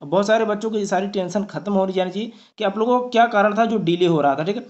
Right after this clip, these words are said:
यही कारण है कि आप लोगों का डिले हो रहा था और ज़्यादा समय अब आप लोगों का नहीं लगेगा। फ्रेंड्स, मैं आप लोगों को बताना चाहूँगा सितंबर, ठीक है, पन्द्रह सितंबर के अंदर ही, ठीक है, पन्द्रह सितंबर के आप लोगों का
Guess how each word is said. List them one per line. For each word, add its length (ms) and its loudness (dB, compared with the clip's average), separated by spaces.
यही 240 2
कारण 260 2
है 60 2
कि 80 -6
आप 180 0
लोगों 220 2
का 100 2
डिले 280 0
हो 260 0
रहा 180 0
था 280 -6
और 140 2
ज़्यादा 280 4
समय 320 0
अब 160 2
आप 200 0
लोगों 200 0
का 120 0
नहीं 220 0
लगेगा। 280 0
फ्रेंड्स, 240 -4
मैं 120 0
आप 140 -2
लोगों 200 0
को 60 -6
बताना 240 -2
चाहूँगा 300 -4
सितंबर, 640 2
ठीक 180 -6
है, 80 -4
पन्द्रह 360 4
सितंबर 640 -2
के 120 -6
अंदर 440 0
ही, 140 2
ठीक 140 -4
है, 80 -2
पन्द्रह 340 0
सितंबर 600 -2
के 120 -6
आप 180 -2
लोगों 180 -2
का 180 -4